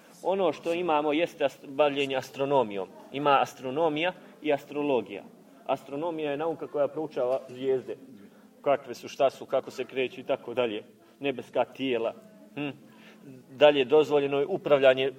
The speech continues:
po tim zvijezdama, da odrediš pravac, a, u noći kad putuješ, posebno u to, ni-, to je bio jedini onaj, e,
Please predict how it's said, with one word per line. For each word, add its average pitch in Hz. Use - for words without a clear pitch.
po 139
tim 135
zvijezdama, 123
da 135
odrediš 123
pravac, 139
a, 123
u 135
noći 127
kad 123
putuješ, 123
posebno 127
u 117
to, 123
ni-, 139
to 143
je 127
bio 135
jedini 127
onaj, 120
e, 113